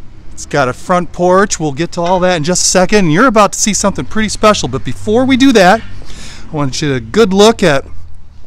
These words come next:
what it has on the outside.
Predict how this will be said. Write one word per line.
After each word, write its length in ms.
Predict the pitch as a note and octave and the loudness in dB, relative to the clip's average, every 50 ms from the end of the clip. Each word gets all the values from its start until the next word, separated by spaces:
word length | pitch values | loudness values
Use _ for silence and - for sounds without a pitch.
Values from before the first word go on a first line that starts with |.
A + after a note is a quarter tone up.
| - - - - - - - - - - - - - - - - - - - - - - - - - - - - - - | -12 -14 -16 -18 -20 -18 -14 -12 -10 -6 -6 -6 -4 -4 -6 -6 -6 -10 -12 -14 -14 -14 -14 -12 -10 -10 -10 -8 -8 -4
what 160 | - E3 F3 F3 | 0 0 2 2
it 80 | E3 | 4
has 280 | F3+ G3 G#3 G#3 F#3 G3+ | 4 4 4 4 6 4
on 160 | G3+ G3+ G3+ | 4 4 4
the 120 | G3 G3 | 2 2
outside. 680 | G3+ A3 B3 C4+ - - - C#3 A#2+ G2 - F#2 - | 2 2 2 4 4 4 4 4 2 0 -4 -6 -10